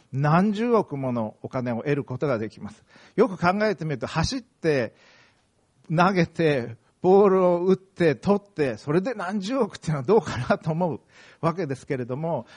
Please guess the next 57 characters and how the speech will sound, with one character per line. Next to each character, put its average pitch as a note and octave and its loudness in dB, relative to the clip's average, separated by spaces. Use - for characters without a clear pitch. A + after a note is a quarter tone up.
で G#3 0
も F3 -2
そ E3 -2
れ G3 2
に F#3+ -2
お D#3+ 0
金 G3+ 0
を G3 0
払 F#3 0
う D#3 -2
人 - -10
が A#2 -2
い G#2+ -2
れ A2 -2
ば、 G2+ -6
そ D3 -6
し - -10
て D#3+ -2
そ E3 -4
れ E3 0
で F3 0
満 G3 0
足 C3+ -8
で A#2+ -8
き E3 -10
れ D3 -4
ば、 A#2 -2
自 C#3+ -2
分 A3 -2
た F3+ -8
ち - -10
へ G3 -4
の D#3 -6
貢 D3+ 0
献 C3+ -8
と B2 -8
し - -14
て E3+ -4
高 E3 -6
い C3 -4
給 D3 0
与 G#2+ 2
を - 0
得 D#3 4
る C3+ 0
よ A2 0
う A2 -2
に D#3 -6
な F2+ -2
っ A2 -6
て - -14
い E2+ -12
く - -12
わ D#2 -10
け - -20
で - -20
す。 - -20